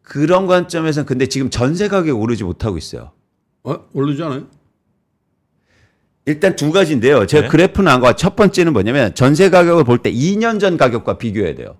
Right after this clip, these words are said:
Speaker 3: 음.
Speaker 1: 월별 가격은 의미가 없어요. 제가 볼 때.
Speaker 3: 네.
Speaker 1: 우리가 전세를 월별로 계약하는 게 아니지 않습니까?
Speaker 3: 음.
Speaker 1: 이 년 전 가격과 비교해보면 지금 대-, 육십 프로 이상이 떨어지고 있어요.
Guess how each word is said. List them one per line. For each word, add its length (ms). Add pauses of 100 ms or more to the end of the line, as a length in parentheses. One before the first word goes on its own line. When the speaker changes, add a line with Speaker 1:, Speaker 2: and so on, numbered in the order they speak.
(420)
Speaker 3:
음. 180
Speaker 1:
월별 380
가격은 320
의미가 260
없어요. 300
제가 260
볼 120
때. 260 (120)
Speaker 3:
네. 380
Speaker 1:
우리가 240
전세를 420
월별로 440
계약하는 420
게 60
아니지 300
않습니까? 500
Speaker 3:
음. 220 (380)
Speaker 1:
이 260
년 260
전 240
가격과 480
비교해보면 800
지금 420
대-, 280
육십 640
프로 220
이상이 400
떨어지고 400
있어요. 340